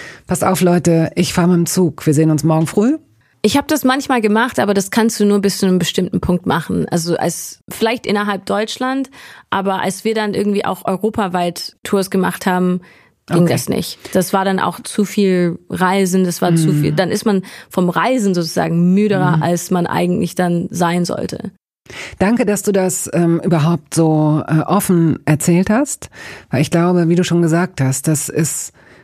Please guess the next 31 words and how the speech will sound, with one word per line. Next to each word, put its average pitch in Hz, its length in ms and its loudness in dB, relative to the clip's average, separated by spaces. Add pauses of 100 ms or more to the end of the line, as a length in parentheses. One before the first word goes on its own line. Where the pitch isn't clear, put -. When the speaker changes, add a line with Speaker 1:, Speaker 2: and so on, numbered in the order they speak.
Speaker 1:
dass - 180 0
es 160 120 -2
vorkommt 190 460 0
und 170 80 2
dass 160 120 0
es 160 100 0
vielleicht 160 260 0
gar 160 100 2
nicht 165 140 2
so 156 80 2
selten 147 400 2
ist, 175 340 0
aber 156 380 2
das 156 220 0
ist 147 200 -2
vielleicht 156 380 2
eine 147 480 2
Art 156 260 0
der 147 240 2
Essstörung 160 600 2
oder 151 240 2
des, 135 500 -2 (220)
von 170 180 2
Angst, 180 540 -2
die 160 320 2
noch 151 180 2
nicht 170 200 0
so 165 80 0
eine 170 120 2
Lobby 175 300 0
hat, 135 200 -4